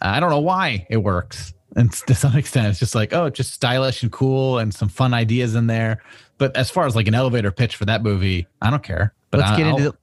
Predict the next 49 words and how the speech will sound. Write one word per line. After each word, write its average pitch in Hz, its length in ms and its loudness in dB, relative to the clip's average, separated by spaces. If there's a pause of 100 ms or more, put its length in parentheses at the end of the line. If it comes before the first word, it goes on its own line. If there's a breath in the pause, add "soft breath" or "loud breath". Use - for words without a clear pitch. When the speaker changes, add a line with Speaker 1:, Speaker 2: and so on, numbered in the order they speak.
(120)
Speaker 2:
let's 127 140 0
get 143 120 0
into 131 140 2
this 113 160 0
issue. 107 220 0
I've 101 160 2
ruined 110 280 2
this 101 160 0
episode 98 400 0
by 92 160 2
distracting 139 680 0
you 107 180 2
to 101 80 2
milk 120 300 0
some 117 200 0
more 117 180 2
Kevin 117 280 0
Hines 110 300 2
hot 104 260 -4
takes. - 480 -8 (500 loud breath)
Speaker 1:
Uh, 120 280 2
yeah. 147 180 0
So 143 160 -2
the 143 80 4
first - 260 -4
two 233 120 0
pages 139 460 0
deals 131 420 0
with 123 160 2
this - 180 0
family 120 540 2
that's 101 240 -2
sort 117 140 0
of, 101 100 0
like, 95 400 0
down 147 240 2
in 139 40 2
the 131 60 2
dumps 123 320 0
'cause 120 140 0
they 127 100 0
live 117 220 2
next 123 240 0
to 120 100 0
ninjas 104 580 2
<laughs> - 0 -
or 165 100 2
whatever. 185 420 0
Speaker 2:
<laughs> 175 920 0